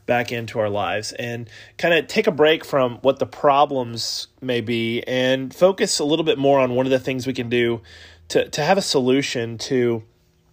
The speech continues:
this, this feeling of hopelessness, this feeling of, of helplessness and discouragement. And I wanna encourage you to think about what you can do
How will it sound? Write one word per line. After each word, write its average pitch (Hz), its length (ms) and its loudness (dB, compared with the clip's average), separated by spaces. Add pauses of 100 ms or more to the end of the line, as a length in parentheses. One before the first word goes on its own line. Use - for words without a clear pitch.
(300)
this, 131 520 2 (280)
this 123 280 0
feeling 147 520 0
of 101 180 0
hopelessness, 113 840 0
this 120 200 -10
feeling 139 280 -4
of, 107 160 -6 (440)
of - 120 -8
helplessness 113 800 0
and 101 60 -14
discouragement. 113 800 -2 (460)
And 143 320 2
I 135 60 -4
wanna 302 200 0
encourage 208 440 0
you 139 60 0
to 135 100 4
think 156 240 -2
about 131 240 2
what 120 260 -2
you 147 60 -4
can 117 240 -8
do 113 480 2